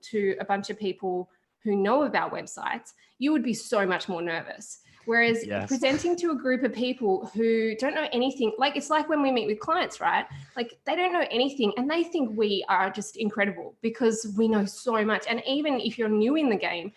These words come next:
Speaker 1: you still know, like, hundred times more than what most of your clients know. So if you wanna get into it, maybe it's a good opportunity to try something like an R V club or, like, a, something totally outside of websites, 'cause you can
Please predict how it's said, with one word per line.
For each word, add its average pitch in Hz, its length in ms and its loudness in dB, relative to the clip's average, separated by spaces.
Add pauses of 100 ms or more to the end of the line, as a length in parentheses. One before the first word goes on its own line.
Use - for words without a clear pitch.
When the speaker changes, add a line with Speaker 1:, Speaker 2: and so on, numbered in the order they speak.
(260)
Speaker 1:
you 269 100 4
still 339 200 0
know, 214 500 2 (140)
like, 202 240 0 (340)
hundred 302 280 0
times 220 240 0
more 208 180 0
than 190 160 0
what 190 160 0
most 196 200 -2
of - 40 -16
your 180 100 -4
clients 196 460 -4
know. - 160 -6
So 247 300 2 (420)
if 254 140 -4
you 240 140 2
wanna 196 280 4
get 277 160 4
into 202 280 2
it, 208 60 0
maybe 254 400 2
it's 330 120 -4
a 262 40 0
good 226 140 0
opportunity 208 600 0
to 196 100 -2
try 196 380 0
something 214 280 -2
like 185 180 -2
an 180 120 -4
R 175 160 0
V 175 120 -4
club 170 300 0
or, 165 140 -2
like, 170 240 0
a, 175 260 -2 (340)
something - 600 -2 (280)
totally 277 460 0 (120)
outside 196 640 2
of 185 80 -4
websites, - 680 -4 (160)
'cause 269 140 -8
you 349 80 0
can 508 100 0